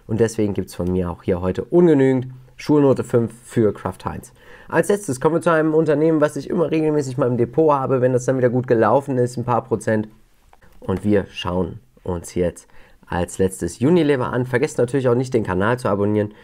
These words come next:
So helft ihr Marcel und mir enorm. Hört auch gern nochmal in den Aktienpodcast rein. Dieser kam ja am Freitag raus. Unilever P L C, neun von fünfzehn Punkten. Durchschnittsperformance in den letzten neun Jahren. Wir sehen's hier,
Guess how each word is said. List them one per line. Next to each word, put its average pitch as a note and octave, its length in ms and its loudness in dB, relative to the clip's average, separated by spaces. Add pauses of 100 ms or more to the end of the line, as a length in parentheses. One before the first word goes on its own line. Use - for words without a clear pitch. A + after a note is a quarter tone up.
(140)
So G2+ 160 -2
helft F#2 180 -2
ihr F#2 80 -2
Marcel F#2 300 -2
und F2+ 160 -2
mir F#2 260 -2
enorm. G2 560 0 (240)
Hört A2+ 220 2
auch - 180 -8
gern G2 160 2
nochmal F#2+ 460 0
in A#2+ 240 0
den G2+ 260 0
Aktienpodcast B2 760 -4
rein. F2+ 240 -2
Dieser G2 200 -8
kam F2 200 -6
ja E2+ 60 -2
am G2 100 -2
Freitag F#2+ 300 -4
raus. D2+ 180 -12 (420)
Unilever C#3+ 500 6
P C3 240 -2
L A#2+ 100 4
C, B2+ 220 -2
neun A#2 360 4
von D#3 200 0
fünfzehn C3 400 -2
Punkten. C#3+ 320 0
Durchschnittsperformance C#3+ 840 0
in A#2+ 80 2
den A#2+ 40 2
letzten A#2+ 340 0
neun G2 220 0
Jahren. G2 240 -2
Wir F2+ 60 -6
sehen's F#2+ 240 -4
hier, G2 140 -2